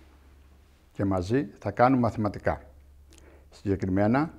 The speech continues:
σήμερα θα μιλήσουμε για τα ισοδύναμα κλάσματα και τη-, για τη διαδικασία της απλοποίησης.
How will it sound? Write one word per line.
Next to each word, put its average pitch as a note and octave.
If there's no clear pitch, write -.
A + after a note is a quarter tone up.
σήμερα A2
θα A#2+
μιλήσουμε G#2
για A2+
τα G#2+
ισοδύναμα F#2+
κλάσματα A2
και -
τη-, -
για G2+
τη G#2
διαδικασία G2+
της C3+
απλοποίησης. G#2